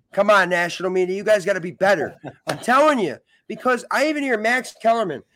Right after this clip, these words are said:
Speaker 1: saying, "Yeah, you know, if I'm the coach, I'd be out of his mind if I play." I'm like, "Dude, you're, you're literally on This Just In for a reason. You've been demoted that many times for a reason." Just saying.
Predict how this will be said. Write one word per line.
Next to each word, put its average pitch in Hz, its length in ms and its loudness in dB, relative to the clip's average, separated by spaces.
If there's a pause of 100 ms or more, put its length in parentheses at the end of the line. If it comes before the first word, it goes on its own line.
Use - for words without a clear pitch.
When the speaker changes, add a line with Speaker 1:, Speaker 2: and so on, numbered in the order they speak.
(320)
Speaker 1:
saying, 247 540 -4 (240)
"Yeah, 233 200 0
you 233 100 -2
know, 240 160 2
if 226 120 -2
I'm 262 180 2
the 208 100 0
coach, 254 320 0
I'd 226 100 -2
be 254 100 -2
out 240 160 4
of 226 60 -2
his 202 140 -6
mind 240 260 0
if 240 100 -8
I 214 60 -4
play." 226 240 -6
I'm 226 80 -6
like, 233 220 -8
"Dude, 254 280 -6
you're, 269 340 -6 (200)
you're 254 260 -8 (220)
literally 226 360 -6
on 202 440 -4
This 196 220 -6
Just 190 320 -4
In 190 160 -4
for 156 160 -6
a 135 60 -4
reason. 143 400 -8
You've 120 100 -10
been 165 140 -12
demoted 170 360 -2
that 165 180 -4
many 156 180 -10
times 156 360 -6
for 143 140 -10
a 131 80 -8
reason." 123 440 -12
Just 190 320 -4
saying. 151 340 -6